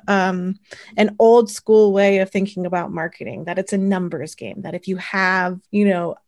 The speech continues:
a thousand contacts, conversion rate on average is one percent. So you can expect whatever, one person, is that right? Ten people to convert. Am I doing the math right?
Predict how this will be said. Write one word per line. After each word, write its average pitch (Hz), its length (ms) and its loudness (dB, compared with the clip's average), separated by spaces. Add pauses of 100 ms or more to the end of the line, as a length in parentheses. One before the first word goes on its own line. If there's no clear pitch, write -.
a 196 120 0
thousand 240 500 4
contacts, 226 1120 0 (200)
conversion 226 640 4
rate 226 160 0
on 202 200 -2
average 202 420 -2
is 185 180 -8
one 180 200 -6
percent. 269 760 -2
So - 140 -6
you 208 200 0
can 208 200 -4
expect 190 1000 -4
whatever, 185 580 -6
one 196 280 0
person, 185 380 -8
is 190 80 -14
that 233 160 -8
right? 208 220 -8
Ten 202 240 -4
people 214 380 -4
to 208 120 -8
convert. 156 500 -6 (400)
Am 202 100 -10
I 247 40 -10
doing 269 180 -6
the 254 60 -10
math 240 240 -8
right? 220 260 -8